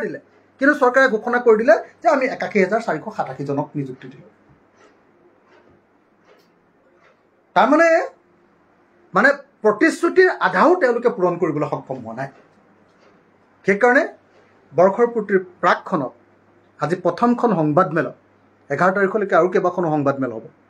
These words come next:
এটা এটাকে আমি দেখুৱাই দিম এই চৰকাৰখনে প্ৰতিশ্ৰুতি পূৰণত কেনেকে ব্যৰ্থ হৈছে,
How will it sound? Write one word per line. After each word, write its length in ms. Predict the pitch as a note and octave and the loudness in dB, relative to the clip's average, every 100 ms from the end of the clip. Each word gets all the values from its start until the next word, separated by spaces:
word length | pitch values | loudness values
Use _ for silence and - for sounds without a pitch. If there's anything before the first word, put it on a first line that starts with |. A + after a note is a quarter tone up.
| _ _ _ _ _ _ _ _ _ _ E3 | _ _ _ _ _ _ _ _ _ _ -2
এটা 120 | F3 | 0
এটাকে 180 | F3 F3 | 0 -2
আমি 120 | D#3+ | -2
দেখুৱাই 300 | C#3+ C#3 F3 | -2 0 -2
দিম 140 | C3 - _ _ _ _ _ _ _ | -2 -10 _ _ _ _ _ _ _
এই 80 | D#3+ D#3+ | -4 -2
চৰকাৰখনে 400 | D3+ E3 E3 D#3 | 0 -2 -2 -4
প্ৰতিশ্ৰুতি 480 | D3+ F3 - D#3+ D3 | -4 -6 -8 -10 -6
পূৰণত 280 | D3+ D3 C#3+ | -6 -4 -6
কেনেকে 220 | C#3+ C3+ C#3 | -6 -6 -6
ব্যৰ্থ 220 | C3+ C3+ - | -6 -6 -8
হৈছে, 280 | B2 A#2+ | -8 -10